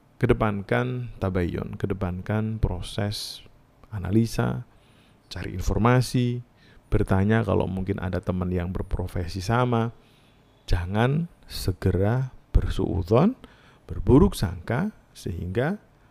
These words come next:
justru perilaku yang demikian akan semakin memperkarah, memperparah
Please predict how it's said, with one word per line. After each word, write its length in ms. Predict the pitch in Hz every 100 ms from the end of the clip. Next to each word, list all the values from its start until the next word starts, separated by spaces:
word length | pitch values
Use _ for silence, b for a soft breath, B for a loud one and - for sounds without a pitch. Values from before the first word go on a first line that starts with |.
| b b b _
justru 800 | 113 104 - - 151 127 107 185
perilaku 560 | 147 95 90 87 101
yang 160 | 92 92
demikian 400 | 90 90 107 95
akan 240 | 95 90
semakin 480 | 92 - 101 143 131
memperkarah, 800 | 107 92 92 92 85 87 123 127 - _ -
memperparah 640 | 95 - - 92 135 156